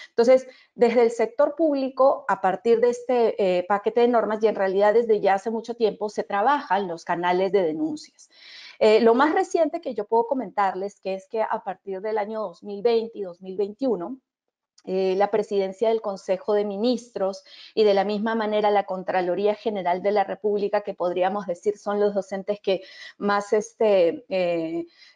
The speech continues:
eh, involucramiento en este sistema de denuncias nacional están teniendo,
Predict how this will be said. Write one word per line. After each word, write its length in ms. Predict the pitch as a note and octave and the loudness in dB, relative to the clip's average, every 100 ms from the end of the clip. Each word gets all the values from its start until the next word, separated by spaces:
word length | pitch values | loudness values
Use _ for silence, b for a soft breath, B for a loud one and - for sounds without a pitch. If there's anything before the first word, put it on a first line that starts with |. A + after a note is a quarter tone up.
| _ | _
eh, 240 | G#3 G3 - | 2 2 2
involucramiento 1000 | A3+ G#3 G#3 G#3 G#3 F#3+ G3+ A#3 B3 F#3 | 2 4 4 2 2 -2 0 -2 -2 -4
en 80 | F#3 | -6
este 180 | - | -8
sistema 540 | G#3 G3 - F#3 F#3+ F#3+ | -10 -10 -6 -4 -2 0
de 120 | G3+ | 0
denuncias 540 | F#3 F3+ F3+ F#3+ F#3+ | 0 -6 -4 -4 -4
nacional 840 | G3+ F#3+ F3+ - F3 E3+ F3 F3+ F3+ - | -4 -2 -4 -4 -6 -4 -2 -4 -4 -8
están 400 | F#3 - E3+ E3 | -6 -4 -6 -4
teniendo, 500 | F#3+ G#3 F3+ F3+ | -4 -2 -2 -4